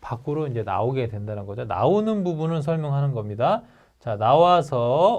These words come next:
어디로 가냐? 덴테이트 뉴클리어스로 간다. 아, 덴테이트 뉴클리어스. 시냅스가 쳐진다는 건 제가 뭐라고 했습니까? 조절을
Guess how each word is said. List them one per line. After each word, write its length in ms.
어디로 320
가냐? 420
덴테이트 600
뉴클리어스로 720
간다. 380
아, 220
덴테이트 480
뉴클리어스. 200
시냅스가 580
쳐진다는 560
건 180
제가 320
뭐라고 300
했습니까? 480
조절을 600